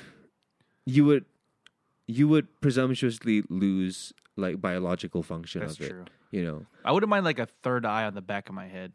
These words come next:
Speaker 2: Just, I just always know what's
Speaker 1: No,
Speaker 2: going
Speaker 1: no.
Speaker 2: on.
Speaker 1: See, like, what, what I mean is that it would still work because, like, the whole point of getting a cyborg penis is so that you can, like, adjust its size, I'm
Speaker 2: Yeah, yeah,
Speaker 1: guessing.
Speaker 2: yeah, and make it
Speaker 1: And, like,
Speaker 2: sing.
Speaker 1: yeah, and, and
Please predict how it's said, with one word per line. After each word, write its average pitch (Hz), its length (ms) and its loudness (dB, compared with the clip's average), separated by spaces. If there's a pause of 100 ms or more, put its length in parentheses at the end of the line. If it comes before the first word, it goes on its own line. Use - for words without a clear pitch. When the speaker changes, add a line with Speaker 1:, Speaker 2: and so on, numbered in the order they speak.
(140)
Speaker 2:
Just, - 140 -20 (280)
I - 60 -20
just - 160 -20
always 98 200 -14
know 101 60 -16
what's - 200 -18
Speaker 1:
No, 208 80 8
Speaker 2:
going 214 80 8
Speaker 1:
no. 170 80 8
Speaker 2:
on. 117 60 4
Speaker 1:
See, 151 180 6
like, 139 180 4
what, 135 200 6
what 151 100 6
I 147 80 4
mean 147 140 4
is 123 120 4
that 117 100 4
it 110 40 4
would 110 140 4
still 160 320 2
work 98 520 0
because, 101 380 0 (100)
like, 101 240 -2
the 98 160 -4
whole 107 140 0
point 104 200 -4
of 95 60 -4
getting 95 200 -2
a - 20 -4
cyborg 87 420 -4
penis 92 300 -6
is 90 80 -16
so 90 120 -6
that 85 80 -4
you 85 100 -8
can, 87 180 -10
like, 80 160 -10
adjust 82 400 -12
its - 140 -14
size, 101 380 -6
I'm 82 140 -10
Speaker 2:
Yeah, - 60 -6
yeah, 139 140 2
Speaker 1:
guessing. 131 140 2
Speaker 2:
yeah, 101 140 -6
and 107 100 -8
make 117 140 -4
it - 40 -6
Speaker 1:
And, 98 100 -4
like, 90 80 -4
Speaker 2:
sing. 104 220 -6 (180)
Speaker 1:
yeah, 131 220 -2 (260)
and, 104 160 -2
and 101 260 -4